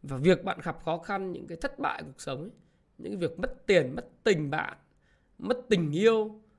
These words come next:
bị đá, bị bồ đá, hay là bị tắc nghẽn trong công việc, bị những cái khó khăn vùi dập,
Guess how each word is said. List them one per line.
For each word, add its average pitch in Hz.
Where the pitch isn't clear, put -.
bị -
đá, 185
bị 160
bồ 151
đá, 165
hay 233
là 127
bị 170
tắc 247
nghẽn 294
trong 262
công 233
việc, 156
bị 190
những 202
cái 220
khó 214
khăn 240
vùi 170
dập, 139